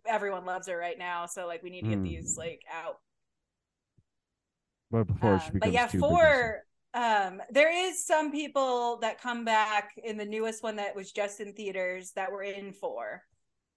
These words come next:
Speaker 1: But it's still pretty standalone in the way it's set
Speaker 2: Hmm.
Speaker 1: up.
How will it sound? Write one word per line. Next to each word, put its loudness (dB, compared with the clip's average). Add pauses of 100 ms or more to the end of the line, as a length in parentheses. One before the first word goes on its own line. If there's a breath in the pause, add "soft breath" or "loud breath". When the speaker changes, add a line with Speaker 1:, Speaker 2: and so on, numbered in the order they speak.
(420)
Speaker 1:
But 0 (400)
it's -6
still 2
pretty -6
standalone -8 (100)
in -12
the -10
way -6
it's -12
set -6
Speaker 2:
Hmm. -
Speaker 1:
up. -12